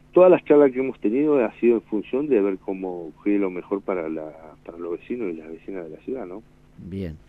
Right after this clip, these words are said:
Speaker 2: Lucas, muchas gracias por tu tiempo con Radio Kermés. Si quedó algo por decir, más vale que te escuchamos.
Speaker 1: No, gracias a vos, Mauro, y bueno, lo, como te decía, eh, espero que haya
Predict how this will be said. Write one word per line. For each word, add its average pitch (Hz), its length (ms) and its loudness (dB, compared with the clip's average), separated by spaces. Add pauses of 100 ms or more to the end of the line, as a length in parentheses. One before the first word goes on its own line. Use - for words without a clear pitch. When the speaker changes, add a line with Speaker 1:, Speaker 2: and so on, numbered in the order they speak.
(440)
Speaker 2:
Lucas, 175 560 -4
muchas 170 300 0
gracias 165 320 2
por 131 200 -4
tu 131 100 -4
tiempo 139 320 -4
con 127 240 -4
Radio 143 220 0
Kermés. 147 320 -2
Si 147 100 -4
quedó 131 160 0
algo 135 160 0
por 120 160 -4
decir, 123 260 -2
más 139 140 -2
vale 139 200 -4
que 110 420 -6
te 110 80 -8
escuchamos. 101 580 -8 (1120)
Speaker 1:
No, 185 200 4
gracias 175 260 4
a 165 80 4
vos, 170 260 6
Mauro, 160 380 6
y 120 500 2
bueno, 156 260 2
lo, 107 460 2
como 104 240 -2
te 113 120 2
decía, 120 360 4 (160)
eh, 104 180 0
espero 110 300 2
que 104 80 0
haya 104 160 -4